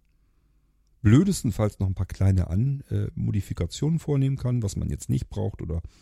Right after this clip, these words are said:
vielleicht noch zusätzlich braucht. Aber im Prinzip die Arbeit einmal getan, kopiert und jetzt wird sie neu mit anderen Kategorien und Funktionen befüllt und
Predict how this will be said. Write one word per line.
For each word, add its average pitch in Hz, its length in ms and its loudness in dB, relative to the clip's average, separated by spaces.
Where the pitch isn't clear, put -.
vielleicht 85 260 -4
noch 82 100 -2
zusätzlich - 560 -4
braucht. 151 340 -4
Aber 104 240 4
im 104 80 0
Prinzip 98 380 0
die - 160 0
Arbeit 139 400 2
einmal 113 420 4
getan, 156 460 0
kopiert - 600 -2
und 92 240 0
jetzt - 320 0
wird 117 160 0
sie - 300 2
neu 117 640 4
mit - 220 -2
anderen 113 640 4
Kategorien 113 560 2
und 127 140 0
Funktionen 117 480 0
befüllt 139 400 -2
und - 280 -6